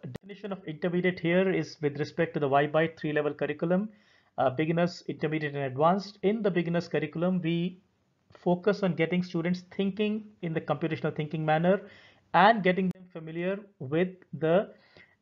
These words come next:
uh, you know, the basics of the platform. So they do things like comics, you know, they learn about the basic movements, basic logic conditions, uh, they learn about variables, and then they learn about broadcasting. So in the intermediate level, we build this on, and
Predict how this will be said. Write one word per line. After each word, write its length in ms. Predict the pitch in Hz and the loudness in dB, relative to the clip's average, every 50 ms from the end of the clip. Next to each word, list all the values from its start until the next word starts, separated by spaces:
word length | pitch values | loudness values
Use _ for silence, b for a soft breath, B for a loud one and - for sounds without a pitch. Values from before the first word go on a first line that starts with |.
| - | -4
uh, 160 | 151 151 151 - | 0 0 0 0
you 80 | - 165 | 0 0
know, 120 | 170 165 | 2 2
the 100 | 156 156 156 - - 156 | 2 0 -2 -2 -6 0
basics 320 | 135 175 180 180 196 180 | 2 2 2 2 0 -6
of 60 | - 151 | -6 -8
the 60 | 143 | -4
platform. 440 | - - 139 135 - - 135 135 131 | 0 0 0 0 0 -4 -8 -6 -4
So 120 | - 151 | -4 -2
they 140 | 135 147 151 | 0 2 2
do 200 | 151 170 170 170 - | 2 0 0 0 -2
things 200 | 170 160 - - | -4 -4 -2 -4
like 160 | 151 147 151 | -4 -4 0
comics, 640 | - 156 165 175 180 190 190 190 185 190 - - - | 2 4 4 6 4 4 2 2 0 -2 -8 -14 -10
you 140 | 170 143 | -8 -4
know, 120 | 143 147 151 | -2 0 0
they 140 | 135 147 147 | 2 2 2
learn 260 | 147 160 165 170 165 | 2 2 2 2 2
about 260 | 160 156 156 151 143 | 2 0 0 0 0
the 60 | 143 | -2
basic 380 | 131 135 156 156 - - 156 - | -2 -2 -2 -2 -2 -6 -6 -4
movements, 400 | 156 156 165 160 165 170 170 175 | -4 -4 -4 -2 -2 -2 -2 -2
basic 300 | - 160 156 - - - | -4 -6 -6 -6 -4 -2
logic 240 | 156 151 156 160 - | -2 -2 -2 -4 -4
conditions, 560 | 160 156 156 160 - - 190 190 180 - - B B B B B B B B B | -4 -4 -4 -4 -4 -2 -2 -2 -2 -6 -12 B B B B B B B B B
uh, 160 | B - 151 151 | B 4 4 4
they 180 | 131 147 151 | 6 4 6
learn 160 | 165 185 202 | 6 6 6
about 220 | 196 190 180 170 131 | 6 6 4 4 2
variables, 560 | 131 151 170 185 180 180 175 202 208 202 - - | 2 2 4 4 2 2 4 2 0 0 -4 -4
and 220 | 170 165 170 143 | -4 -2 -2 0
then 300 | 151 160 180 190 220 214 - - _ - | 0 2 2 0 -2 -4 -10 -18 _ -8
they 200 | 131 156 160 156 | -2 -2 0 2
learn 260 | 151 156 156 160 180 - | 2 2 2 2 0 -4
about 380 | 147 135 139 143 165 156 - - | -4 -2 -2 -2 -2 -4 -8 -8
broadcasting. 600 | - 131 127 127 127 - 131 123 - - 139 135 | -4 -4 -4 -4 -4 -6 -6 -6 -6 -8 -12 -12
So 260 | 123 - 143 143 151 - | -8 -6 -6 -6 -4 -2
in 180 | - 196 226 240 | -2 -2 0 0
the 80 | 247 | 0
intermediate 480 | 220 202 180 185 175 156 156 160 156 - | 0 0 0 0 0 -2 -2 -4 -4 -2
level, 260 | 147 151 156 180 185 | -2 0 2 2 0
we 120 | 165 147 143 | 0 -2 -4
build 320 | 127 123 151 165 180 170 | -2 -2 0 0 0 0
this 180 | 190 185 185 - | 0 -2 2 2
on, 320 | 185 190 196 220 220 B B B B B B B B B B B - | 4 4 2 2 -2 B B B B B B B B B B B 0
and 300 | - 165 175 185 190 202 | 4 6 6 6 4 0